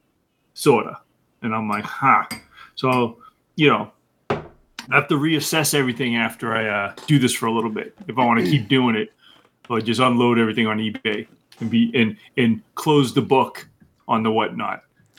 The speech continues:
Speaker 1: But we'll see.
Speaker 2: Yeah, and we'll have to talk offline because I'm thinking about applying if you're okay
Speaker 1: Yeah,
Speaker 2: with
Speaker 1: yeah.
Speaker 2: that. I don't
Speaker 1: Oh,
Speaker 2: know if
Speaker 1: yeah,
Speaker 2: they'll
Speaker 1: you can,
Speaker 2: pick me.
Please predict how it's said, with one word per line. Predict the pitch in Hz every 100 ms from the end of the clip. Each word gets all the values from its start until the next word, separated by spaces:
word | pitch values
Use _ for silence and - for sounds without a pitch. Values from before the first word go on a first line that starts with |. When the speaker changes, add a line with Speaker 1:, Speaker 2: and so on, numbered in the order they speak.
| _ -
Speaker 1:
But | 156
we'll | 214
see. | - 156
Speaker 2:
Yeah, | 151 147
and | 156 151
we'll | 190
have | 247
to | 214
talk | 196 226 214
offline | 208 190 170 185 196 165
because | 151 147
I'm | 151
thinking | 135 180 190
about | 180
applying | 160 127 - 156 151 139 131 127
if | 135 139
you're | 143 139
okay | 135 120 147
Speaker 1:
Yeah, |
Speaker 2:
with | 143
Speaker 1:
yeah. | 156 156
Speaker 2:
that. | 156 123 _ _ - _ _ _ _ _ -
I | 170
don't |
Speaker 1:
Oh, | 180
Speaker 2:
know | 190
if | -
Speaker 1:
yeah, | 214
Speaker 2:
they'll | 180
Speaker 1:
you |
can, | 135
Speaker 2:
pick | 202 135
me. | 143 127 117